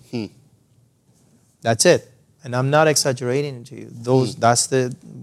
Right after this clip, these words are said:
Speaker 2: some of the stories of what the Cuban people have gone through all these years of revolution. Revolution that shows itself differently outside.
Speaker 1: Hmm.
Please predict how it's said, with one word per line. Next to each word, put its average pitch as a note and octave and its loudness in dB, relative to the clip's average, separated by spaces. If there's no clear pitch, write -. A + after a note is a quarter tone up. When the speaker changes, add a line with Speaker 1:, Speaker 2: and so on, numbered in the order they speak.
Speaker 2:
some C#3 0
of D#3 2
the B2+ -6
stories B2 -6
of A2+ -10
what A2+ -4
the A2+ -20
Cuban B2+ -14
people B2 -6
have A2 -12
gone C#3+ -4
through B2 -10
all A#2 0
these A#2 -10
years D3 -6
of A#2 -16
revolution. A#2 -10
Revolution B2 2
that A#2 2
shows C3+ 6
itself C3+ 4
differently B2+ 0
outside. C3+ 2
Speaker 1:
Hmm. C#3 -4